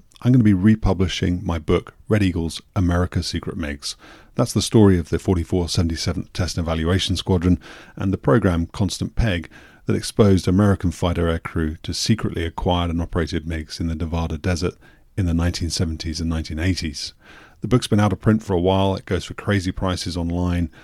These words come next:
but I'll be republishing as a softback exclusively through my website, ten percent true dot com. If you're thinking about supporting the channel, you'd like to buy the book for yourself or even as a gift,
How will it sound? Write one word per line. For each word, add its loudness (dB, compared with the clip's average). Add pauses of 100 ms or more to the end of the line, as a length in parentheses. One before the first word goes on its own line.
(220)
but -4
I'll 2
be 0
republishing 2 (100)
as -6
a -8
softback -2 (100)
exclusively 2
through -4
my 0
website, -4 (120)
ten -2
percent -6
true -6
dot -8
com. -2 (560)
If -4
you're -2
thinking 2
about 0
supporting -2
the -2
channel, 0
you'd 0
like 0
to -8
buy -2
the -2
book -4
for -6
yourself -2
or 2
even 2
as -2
a -4
gift, 0